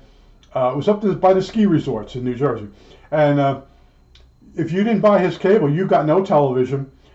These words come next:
You could get no A M radio. And I started telling people, "Get a Radio Shack radio," and they, they were. So at least if you wanna know what the weather was gonna be the next day, you would put this ra-, A M radio on, and you could get it. 'Cause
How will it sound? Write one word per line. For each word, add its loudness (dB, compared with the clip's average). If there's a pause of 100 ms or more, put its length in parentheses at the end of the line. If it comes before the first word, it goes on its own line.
(160)
You 0
could -6
get 0
no 4
A 4
M 2
radio. -2
And 0
I 2
started 0
telling -2
people, -8 (360)
"Get 2
a 0
Radio 2
Shack -4
radio," -6
and -6
they, 0
they 2
were. 0 (240)
So -2
at -4
least 0 (520)
if -8
you -4
wanna 2
know 2
what 0
the 0
weather 2
was -4
gonna -4
be 0
the -6
next -8
day, -6 (1600)
you 0
would 0
put 0
this -2
ra-, 0
A 2
M -2
radio 0
on, -8 (340)
and -4
you 0
could -12
get 0
it. -10
'Cause -6